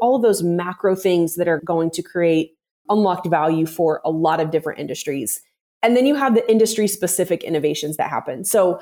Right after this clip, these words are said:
one of them that I think is really interesting is actually the concept of the railroad depots themselves. Because when the open range, uh, era kinda starts, originally, they were actually trailing cattle all the way from Texas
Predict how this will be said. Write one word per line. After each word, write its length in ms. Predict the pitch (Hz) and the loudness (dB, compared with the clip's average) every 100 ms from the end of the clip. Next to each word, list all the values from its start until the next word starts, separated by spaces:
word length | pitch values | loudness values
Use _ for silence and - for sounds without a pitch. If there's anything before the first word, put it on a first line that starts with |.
| - - _ _ - | -12 -20 _ _ -2
one 240 | 214 294 | 0 2
of 80 | 339 | 2
them 140 | 277 | 2
that 100 | 233 | 4
I 80 | 202 | 2
think 240 | 185 208 | 2 0
is 120 | 202 190 | 0 0
really 280 | 190 185 | 2 2
interesting 540 | - 165 165 - 220 220 | 0 0 0 2 2 2
is 360 | 208 202 180 - _ - | 4 4 4 0 _ -6
actually 380 | 202 - 302 | -4 -2 0
the 100 | 277 | 2
concept 600 | 233 - 185 190 196 196 - | 0 -2 -2 2 0 0 -4
of 260 | 185 175 170 | 0 0 0
the 80 | 175 | 0
railroad 480 | 165 170 180 175 165 | 2 2 2 0 -2
depots 360 | 160 170 165 | -2 0 0
themselves. 640 | 165 147 - 139 90 - - _ | -2 -2 0 -2 -2 -8 -12 _
Because 360 | 233 226 208 165 - _ _ | 0 2 2 0 -8 _ _
when 260 | 196 233 277 | 2 4 4
the 80 | |
open 260 | - 226 220 | 2 2 2
range, 480 | 196 196 190 190 - - | 4 4 2 0 -2 0
uh, 440 | 175 170 160 160 160 _ | 2 4 4 2 -4 _
era 280 | 190 180 180 | 2 4 2
kinda 260 | - 180 | 0 -2
starts, 600 | 156 - 214 190 165 165 - | 0 -2 2 2 2 -2 -6
originally, 840 | 175 165 220 208 196 165 160 156 - _ | -4 2 2 4 2 2 2 -2 -6 _
they 80 | 202 | 2
were 220 | 202 - | 4 2
actually 380 | 202 214 - 226 | -4 -2 0 0
trailing 440 | - 214 202 196 | 0 0 2 0
cattle 420 | 175 180 180 165 - | 0 -2 0 0 2
all 200 | 190 202 | 2 4
the 100 | 196 | 4
way 340 | 180 175 175 | 4 4 4
from 600 | 175 - 180 165 160 160 160 _ _ | 2 -2 -2 0 0 -2 -6 _ _
Texas 640 | - 202 - 190 175 170 | -6 -4 0 2 4 2